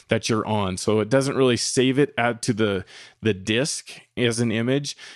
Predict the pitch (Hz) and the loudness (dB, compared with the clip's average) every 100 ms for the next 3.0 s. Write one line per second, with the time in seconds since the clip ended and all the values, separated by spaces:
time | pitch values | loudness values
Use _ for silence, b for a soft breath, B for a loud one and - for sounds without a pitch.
0 | B 117 107 110 - 107 104 104 98 98 | B -2 0 0 0 0 0 -2 -2 0
1 | 101 95 90 - 101 98 - 92 92 95 | 0 0 -2 -2 0 0 -4 -4 -4 -4
2 | 87 - 104 - 82 - 92 - - | -4 -6 -8 -6 -8 -6 -6 -8 -12